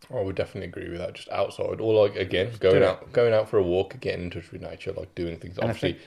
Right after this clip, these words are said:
Speaker 1: if you're out for a walk, you've obviously got shoes on. Or
Speaker 2: Yes.
Speaker 1: more, or more than
Speaker 2: Yes.
Speaker 1: likely, you got shoes
Speaker 2: Yes.
Speaker 1: on. But
Speaker 2: Do you
Speaker 1: that
Speaker 2: know
Speaker 1: is
Speaker 2: the one time I went out for a walk with my mate Yusuf, who comes down and does fight videos with me, and
Speaker 1: Yeah.
Speaker 2: we'd stopped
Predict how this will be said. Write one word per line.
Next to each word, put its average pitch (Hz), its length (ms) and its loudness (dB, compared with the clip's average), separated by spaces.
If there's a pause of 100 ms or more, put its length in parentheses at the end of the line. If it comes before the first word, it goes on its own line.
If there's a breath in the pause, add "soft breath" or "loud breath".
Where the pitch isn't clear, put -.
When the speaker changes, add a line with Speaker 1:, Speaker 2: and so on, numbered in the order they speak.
Speaker 1:
if 107 80 -8
you're 113 100 8
out 104 60 8
for - 100 0
a - 20 4
walk, 87 200 -2
you've 90 100 -2
obviously 87 320 -4
got - 60 -8
shoes 85 260 -10
on. 87 220 -12
Or 117 80 6
Speaker 2:
Yes. - 340 0
Speaker 1:
more, 143 100 4
or 139 40 4
more 143 120 12
than 131 140 8
Speaker 2:
Yes. 107 100 10
Speaker 1:
likely, 98 180 0
you 90 80 2
got 95 80 -4
shoes 95 140 -4
Speaker 2:
Yes. 92 200 -2
Speaker 1:
on. - 60 -18 (240 loud breath)
But 107 100 4
Speaker 2:
Do 107 60 6
you 247 80 8
Speaker 1:
that 240 40 8
Speaker 2:
know 202 80 10
Speaker 1:
is 160 60 8
Speaker 2:
the 165 40 8
one 208 120 8
time 147 180 4
I 117 40 4
went 120 140 4
out 120 160 2
for 131 60 0
a 127 60 4
walk 120 320 4
with 110 80 -2
my 110 100 0
mate 104 320 0
Yusuf, 101 320 -6
who 92 80 -6
comes 87 200 -4
down 90 80 -2
and 87 80 -4
does 82 100 -6
fight 98 240 -2
videos 80 260 -8
with - 100 -12
me, 85 120 -8
and 101 100 0
Speaker 1:
Yeah. 107 60 -2
Speaker 2:
we'd 127 260 0
stopped - 560 -2